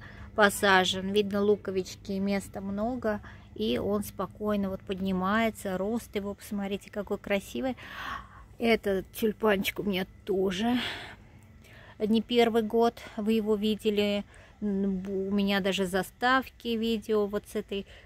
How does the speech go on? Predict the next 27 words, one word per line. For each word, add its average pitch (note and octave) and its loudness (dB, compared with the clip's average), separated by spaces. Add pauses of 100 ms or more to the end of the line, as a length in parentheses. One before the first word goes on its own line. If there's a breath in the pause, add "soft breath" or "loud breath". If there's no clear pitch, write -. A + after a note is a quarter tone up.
картинкой G3 -2
такой G3 -4
бело-розовой. F#3+ -2 (360 loud breath)
А G3 4
вот F#3+ 0 (120)
этот A#3+ -2
фуксия, F#3+ -6 (120)
ну, G3+ -6
просто G3+ -6
изумительный F#3+ -2
цвет. B3 -4 (480 loud breath)
Он G#3+ 2
у G3+ 0
меня G3 0
раскрылся G#3+ -2
в - -16
первый A3+ 2
раз F#3+ 0 (300 loud breath)
в G3 -6
этом G3+ -2
году. F#3 -4 (840 loud breath)
А, F#3 -4 (240)
цветы G#3 -4
я F#3+ 2
сажала, F#3+ -2
луковички G#3 -2
сажала, G3 0